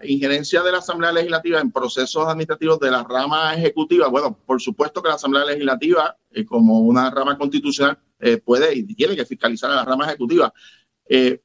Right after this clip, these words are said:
pero hasta dónde llegar, hasta qué punto,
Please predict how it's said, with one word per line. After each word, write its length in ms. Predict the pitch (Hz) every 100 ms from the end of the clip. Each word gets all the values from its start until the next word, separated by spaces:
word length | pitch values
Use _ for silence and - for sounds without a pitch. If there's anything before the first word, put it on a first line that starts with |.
| -
pero 260 | 139 139
hasta 320 | 139 - 147
dónde 400 | 135 156 180 196
llegar, 300 | 190 190 190
hasta 300 | 170 - 139
qué 200 | 120 160 165
punto, 640 | 185 180 175 165 - 135